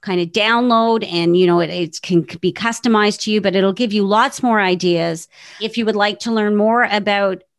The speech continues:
us and Mutts with Manners, you can visit our website at mutts with manners dot com for more information. Um, Diane and I want to thank you for joining our episode today on puppy socialization. And it's just one of the key things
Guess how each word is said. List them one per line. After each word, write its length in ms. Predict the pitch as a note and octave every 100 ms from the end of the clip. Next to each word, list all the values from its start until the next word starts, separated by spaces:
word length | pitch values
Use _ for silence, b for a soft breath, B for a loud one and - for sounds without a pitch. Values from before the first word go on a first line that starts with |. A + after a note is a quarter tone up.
| -
us 320 | G3 B3 -
and 140 | F#3+ F#3+
Mutts 240 | F#3 -
with 160 | G3 G3
Manners, 420 | F#3 G3 A3+ A3
you 80 | F3+
can 200 | F3+ E3+
visit 280 | F3+ F#3+
our 160 | E3+ E3
website 560 | D#3+ F#3 F#3+ - G#3+ E3+
at 160 | -
mutts 460 | D3+ E3 G3 - -
with 140 | F3
manners 360 | E3+ F3 E3+ E3+
dot 280 | E3+ D3+ -
com 340 | G3+ G3+ A#3
for 160 | G3+ E3
more 240 | E3 F3
information. 800 | E3+ F3+ E3+ E3+ F#3 - A#3+ C4 B B B B D#3+
Um, 160 | E3
Diane 400 | E3+ A3+ C4+ D#4+
and 20 |
I 160 | C4 A#3+
want 180 | G#3+ F#3
to 60 |
thank 320 | F3+ F#3 F3 G3
you 60 |
for 160 | F3 F#3
joining 400 | F3+ F3 F3 F3
our 120 | E3
episode 520 | F3+ F3 F3 - F3 F3
today 280 | F3 F3
on 120 | E3+ E3+
puppy 300 | F#3+ - F3+
socialization. 1080 | - F3+ F3+ E3+ E3+ E3+ F3 F3 E3+ F#3
And 200 | E3+ F3
it's 220 | F#3 F3 -
just 320 | C4+ B3+ -
one 160 | G3+
of 80 | E3+
the 40 | E3+
key 380 | - - C4+
things 520 | B3+ A#3+ G3+ E3+ D3